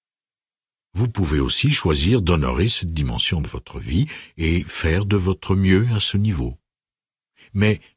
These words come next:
même si vous faites de votre mieux, ça ne suffira jamais parce que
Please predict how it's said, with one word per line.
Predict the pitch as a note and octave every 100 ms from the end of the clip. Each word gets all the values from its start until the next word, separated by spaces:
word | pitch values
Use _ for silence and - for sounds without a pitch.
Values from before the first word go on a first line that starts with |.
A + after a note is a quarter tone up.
| -
même | A2+ F3+ G#2+
si | - -
vous | C#2+ C2
faites | - A#1
de | A1+
votre | A1 - -
mieux, | A#1+ D3 - - _ -
ça | - D#2+
ne |
suffira | D2 - C#2+ D#2+ C#2
jamais | C2+ D2+ G#2+ B2
parce | - -
que | -